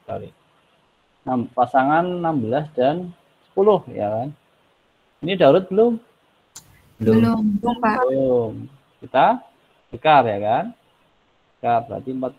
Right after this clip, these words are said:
Speaker 1: belas, lima, sepuluh, enam belas,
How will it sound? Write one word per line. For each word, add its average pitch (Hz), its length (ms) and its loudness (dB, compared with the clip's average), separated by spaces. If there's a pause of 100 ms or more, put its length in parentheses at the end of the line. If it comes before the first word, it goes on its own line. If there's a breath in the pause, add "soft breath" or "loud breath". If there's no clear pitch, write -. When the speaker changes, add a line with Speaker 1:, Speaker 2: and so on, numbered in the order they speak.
Speaker 1:
belas, 127 480 -2 (260)
lima, 139 640 -4 (800)
sepuluh, 175 640 -2 (480)
enam 135 180 -6
belas, 113 400 -2